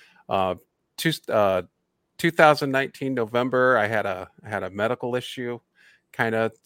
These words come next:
s-, put me on my butt a little bit. And I, uh, was on my PlayStation one day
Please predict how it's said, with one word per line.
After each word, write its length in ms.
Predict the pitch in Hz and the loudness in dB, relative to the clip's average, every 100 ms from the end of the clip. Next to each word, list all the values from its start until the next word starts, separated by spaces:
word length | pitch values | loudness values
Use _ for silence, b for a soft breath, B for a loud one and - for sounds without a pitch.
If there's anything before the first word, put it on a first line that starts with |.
| - - | -20 -20
s-, 120 | - _ _ | -20 _ _
put 160 | 143 123 | -4 -2
me 140 | 123 | 0
on 160 | 120 117 | 0 0
my 140 | 117 | 0
butt 260 | 110 117 120 | 2 2 2
a 60 | |
little 260 | 120 123 123 | 0 -2 0
bit. 480 | 123 127 123 - - _ b b b - | 0 0 -2 -12 -20 _ b b b -12
And 720 | 101 101 95 95 95 92 85 - 95 | -6 -4 -4 -4 -6 -8 -14 -18 -14
I, 340 | 98 95 95 | -12 -10 -8
uh, 320 | 90 90 90 | -8 -6 -8
was 300 | 87 95 - | -10 -12 -8
on 180 | 107 131 | -2 0
my 160 | 123 113 | 0 -2
PlayStation 680 | - 135 147 - 110 - 98 | 2 0 0 -6 -8 -8 -8
one 220 | 98 92 | -8 -4
day 440 | 98 92 131 180 | -4 -2 -4 -8